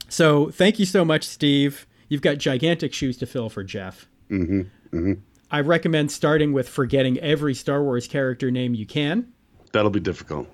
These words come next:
Speaker 1: And that will make for a smooth transition for all the listeners.
Speaker 2: <laughs>
Speaker 1: Um, today we're gonna talk about the Mandalorian Season two trailer and other things. But before we do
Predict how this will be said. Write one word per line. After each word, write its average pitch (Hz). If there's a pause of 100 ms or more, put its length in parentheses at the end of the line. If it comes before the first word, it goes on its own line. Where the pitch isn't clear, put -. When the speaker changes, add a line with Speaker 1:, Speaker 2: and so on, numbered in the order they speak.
(160)
Speaker 1:
And 139
that 147
will 143
make 147 (160)
for 156
a 139
smooth 160
transition 139
for -
all 113
the 113
listeners. 131
Speaker 2:
<laughs> - (1080)
Speaker 1:
Um, 165
today -
we're 247
gonna 226
talk 202
about 185
the 175
Mandalorian 180
Season 185
two 196
trailer 175
and 196
other 190
things. 180
But 180
before 240
we 202
do 190